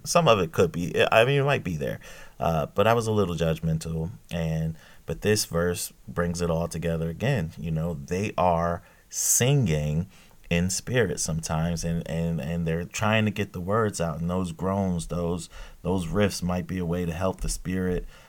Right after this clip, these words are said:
uh, or help them to verbalize what the spirit is, is trying to say for them. Um, but verse sixteen really, really kind of brings it all together.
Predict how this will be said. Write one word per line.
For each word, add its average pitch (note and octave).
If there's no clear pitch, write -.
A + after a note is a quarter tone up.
uh, E2+
or -
help G2
them F#2
to F#2+
verbalize E2+
what D#2+
the -
spirit F2
is, -
is D#2+
trying E2+
to D#2+
say F2+
for F#2+
them. C#2
Um, D#2+
but F2
verse B2+
sixteen A2+
really, G2
really F#2
kind F2+
of D#2+
brings F2
it D#2+
all D#2+
together. D#2